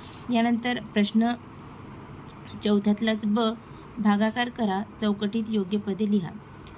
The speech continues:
पाच एक्सचा वर्ग भागिले वीस,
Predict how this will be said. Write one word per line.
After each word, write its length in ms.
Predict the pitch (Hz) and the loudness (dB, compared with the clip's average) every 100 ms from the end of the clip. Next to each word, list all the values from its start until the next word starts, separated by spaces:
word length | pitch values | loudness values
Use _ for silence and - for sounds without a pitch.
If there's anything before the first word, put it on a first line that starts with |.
| - - - | -18 -10 0
पाच 260 | 220 240 - | 2 2 0
एक्सचा 400 | 214 214 - 233 | -2 -2 -2 0
वर्ग 400 | 226 208 196 196 - - - - - - - - 208 | 2 0 0 -2 -4 -14 -18 -18 -18 -18 -18 -4 2
भागिले 440 | 214 214 226 254 320 - - - - - - - - - - - | 4 4 2 0 -6 -12 -18 -18 -18 -18 -18 -18 -18 -16 -14 -4
वीस, 420 | 202 226 254 - | 0 2 0 -6